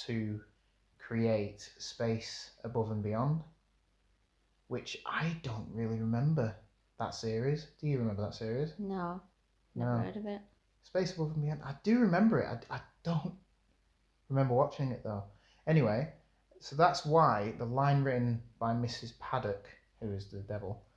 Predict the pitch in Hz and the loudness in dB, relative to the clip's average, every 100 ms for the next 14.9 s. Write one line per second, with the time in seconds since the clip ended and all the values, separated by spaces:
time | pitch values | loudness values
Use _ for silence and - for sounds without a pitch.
0 | _ _ - 107 104 - - - 127 - | _ _ -12 -8 -8 -10 -14 -2 -2 -2
1 | - 107 101 104 104 113 110 104 101 113 | -4 -2 -2 -4 -6 -4 -4 -4 -4 -4
2 | - - 90 85 85 - _ _ _ _ | -4 -10 -10 -10 -12 -16 _ _ _ _
3 | 113 104 - 117 - 123 113 117 117 117 | -10 -10 -10 -14 -10 -6 -2 0 -2 -2
4 | 117 120 120 113 101 101 98 98 - _ | -2 -4 -2 -6 -6 -8 -10 -10 -16 _
5 | _ _ _ _ 269 294 311 311 302 311 | _ _ _ _ -2 0 0 0 2 0
6 | 330 269 240 302 - 220 - 240 277 269 | 2 0 2 0 0 0 0 2 4 6
7 | 240 165 147 139 135 190 196 143 208 196 | 8 8 10 10 10 10 8 6 4 2
8 | - 123 220 170 175 180 - 240 214 202 | 2 6 10 10 10 4 6 8 10 8
9 | 214 202 202 - 233 185 196 175 - 226 | 6 4 2 6 8 6 2 0 2 2
10 | - 151 160 170 147 120 - 135 143 165 | 4 6 12 12 12 6 -2 0 2 0
11 | - 156 151 143 131 123 120 120 107 107 | 2 2 4 2 -2 -2 -2 -2 -2 0
12 | 131 139 139 135 127 127 135 131 196 - | 0 0 0 -2 -2 -2 2 4 4 2
13 | 185 185 180 147 143 170 170 185 - 139 | 2 2 2 4 6 6 2 -2 2 4
14 | 139 143 135 - 131 - 143 135 | 4 0 -2 -2 -4 -2 -4 -4